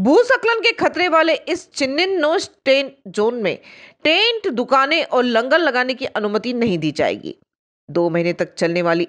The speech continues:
इस यात्रा के मार्ग में परिस्थिति के अनुसार no स्टे जोन की संख्या बढ़ाई जा सकती है।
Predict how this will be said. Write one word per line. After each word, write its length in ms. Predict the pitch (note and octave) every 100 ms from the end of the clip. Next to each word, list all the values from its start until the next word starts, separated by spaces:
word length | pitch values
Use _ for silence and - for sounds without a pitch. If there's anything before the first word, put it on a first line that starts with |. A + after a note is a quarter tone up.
| -
इस 200 | - F#3+
यात्रा 280 | F3+ F3+ G#3
के 160 | A3
मार्ग 340 | F#3+ F#3+ G#3 A#3
में 220 | A#3+ B3 - - - _ C#4
परिस्थिति 520 | D4 G4+ - A4+ A#4
के 100 | G#4+
अनुसार 640 | C4 D4+ E4 F4+ E4+ C4+
no 180 | D4 F#4
स्टे 280 | - E4+ E4
जोन 360 | F#3 A#3 C4
की 120 | C4
संख्या 340 | C#4 G#3+ F#3+ B3
बढ़ाई 340 | D#3 D#3+ D#3+
जा 140 | D3+ C3+
सकती 360 | - - B2
है। 140 | -